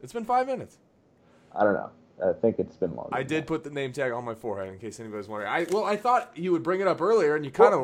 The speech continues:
Speaker 2: what, what were you hoping to accomplish with this?
Speaker 1: I just wanted people to know that, "Hello, my name is Christian." And it was on my forehead.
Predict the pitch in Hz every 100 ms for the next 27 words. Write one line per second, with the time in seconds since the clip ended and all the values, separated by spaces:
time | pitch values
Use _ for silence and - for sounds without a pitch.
0 | 190 262 262 - 240 247 220 208 208 202
1 | 196 180 175 180 160 120 117 - _ _
2 | _ - 107 101 80 - _ - 160 185
3 | 208 - 226 214 220 220 208 196 196 202
4 | 208 180 156 - _ _ _ - 156 175
5 | 170 170 175 170 - 214 220 95 90 _
6 | _ _ _ _ _ _ _ - 120 139
7 | 139 156 151 185 196 127 95